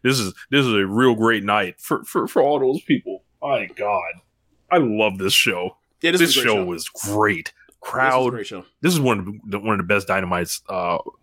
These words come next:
Speaker 1: that they've ever done. Um,
Speaker 2: It's definitely one of the best of the year. Definitely, yeah.
Speaker 1: like, it's, pff, incredible
Speaker 2: What did
Speaker 1: show.
Speaker 2: it get on Cage Match?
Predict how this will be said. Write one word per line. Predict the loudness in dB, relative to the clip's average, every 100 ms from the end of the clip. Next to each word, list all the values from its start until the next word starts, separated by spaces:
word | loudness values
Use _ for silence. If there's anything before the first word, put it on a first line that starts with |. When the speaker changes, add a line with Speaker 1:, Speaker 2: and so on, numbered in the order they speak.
| -4
Speaker 1:
that | 0
they've | 2 2
ever | 2 0
done. | -2 -4 -8 -14 -16 -12 -2
Um, | 2 2 2 0 -2
Speaker 2:
It's | -4
definitely | 0 0 2
one | 2
of | 2
the |
best | 2
of | 4
the |
year. | 4 4
Definitely, | 2 -4 -4
yeah. | -4 -6 _ _ -20 -20 -12
Speaker 1:
like, | -6 -4
it's, | -4 -4 -14 _ _
pff, | -12 -10 -12 _ _ _ _ _ _ _
incredible | -6 -2 0 0 -2
Speaker 2:
What | -2
did | 2
Speaker 1:
show. | 2
Speaker 2:
it | 2
get | 2
on | 2
Cage | 4 2
Match? | 4 -2 -4